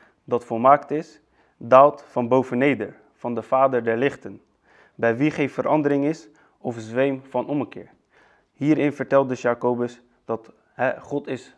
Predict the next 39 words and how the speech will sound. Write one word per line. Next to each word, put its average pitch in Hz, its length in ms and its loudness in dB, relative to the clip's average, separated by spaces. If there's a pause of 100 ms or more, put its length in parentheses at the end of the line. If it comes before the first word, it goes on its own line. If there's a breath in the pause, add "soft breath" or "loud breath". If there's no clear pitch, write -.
(100)
onveranderbaar. 131 760 -6
Hij 117 200 -2
is 120 220 -10 (320 soft breath)
absoluut. 135 600 -4
Hij 117 140 -4
verandert 147 440 -4
niet. 110 220 -10
Hij 110 120 -6
kan 139 160 -4
niet 131 180 -4
de 117 80 -6
ene 127 180 -4
keer 117 280 -6 (300 soft breath)
dit 123 240 -6
zeggen 120 240 -6
en 120 80 -6
de 117 60 -4
andere 117 240 -4
keer - 180 -10
dat 127 200 -2
zeggen. - 240 -14 (280 soft breath)
Hij 135 240 2
is - 280 -6
de 117 100 -6
absolute 120 600 -6 (220)
standaard 117 440 -4
van - 140 -10
goed. - 320 -12 (880 soft breath)
Dit 143 200 -2
was 143 180 -2
dus 135 140 -12
het - 240 -16 (240)
morele 156 460 2
argument 120 460 0 (100)
voor 123 160 -4
het 113 220 -8 (160)
bestaan 113 380 -2
van 107 120 -14
God. - 280 -14